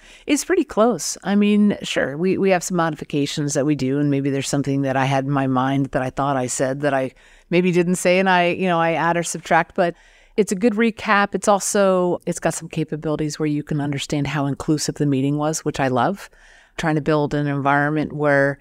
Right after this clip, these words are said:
people can speak truth to power, they can share ideas, they, we can give, you know, voice to the quiet ones. And the capabilities really help me understand, is the language we're using inclusive? Are we being positive and supportive of each other? Are we not?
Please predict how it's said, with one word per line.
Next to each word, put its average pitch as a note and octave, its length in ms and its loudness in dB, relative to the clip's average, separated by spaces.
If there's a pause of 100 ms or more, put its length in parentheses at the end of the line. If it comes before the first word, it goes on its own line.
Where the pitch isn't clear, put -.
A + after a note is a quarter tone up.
(400)
people D#3+ 260 0
can D#3 160 0
speak - 400 -4
truth - 260 -2
to C#3+ 80 -8
power, E3 720 -4
they D3 120 -2
can D3 120 -2
share C#3+ 240 0
ideas, C#3+ 680 -2
they, C3+ 360 -2 (440)
we E3 180 2
can E3 220 0
give, D3+ 400 0
you D#3 80 0
know, C#3+ 100 0
voice D3+ 340 0
to D3+ 80 -4
the D3 100 -2
quiet C#3 300 0
ones. F3+ 380 -2 (460)
And D#3 500 2
the E3+ 160 0
capabilities D#3+ 680 -2
really D#3+ 220 0
help D#3 180 -2
me D#3 100 -2
understand, D#3 760 -2 (280)
is D#3 160 -2
the E3 120 0
language F#3 440 2
we're D3+ 100 2
using C#3 340 -2
inclusive? B2+ 600 -2
Are A#2+ 160 2
we D3+ 120 2
being D3 280 0
positive D3 580 -2
and C3+ 120 -2
supportive C#3 400 -4
of B2+ 140 -4
each B2+ 160 -2
other? A2+ 200 -2
Are D3+ 140 0
we D3+ 120 0
not? E3+ 460 0